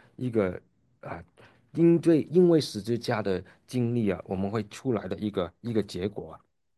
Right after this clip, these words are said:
就是神能够借着我们的服侍得荣耀。弟兄姊妹，我们呢，如果用我们的天然人的这一些才干来服侍神的话呢，谁得荣耀啊？是我们自己的荣耀。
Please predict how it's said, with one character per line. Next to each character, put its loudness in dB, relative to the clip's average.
就 4
是 2
神 0
能 0
够 6
借 0
着 2
我 -2
们 -2
的 0
服 -8
侍 -4
得 -2
荣 -4
耀。 -4
弟 2
兄 4
姊 -2
妹， 0
我 8
们 6
呢， 4
如 4
果 4
用 6
我 2
们 2
的 2
天 -2
然 2
人 4
的 6
这 0
一 4
些 2
才 -4
干 -2
来 -2
服 -2
侍 -2
神 -2
的 0
话 0
呢， -2
谁 2
得 2
荣 2
耀 2
啊？ -4
是 0
我 4
们 -2
自 -4
己 -12
的 -10
荣 -12
耀。 -10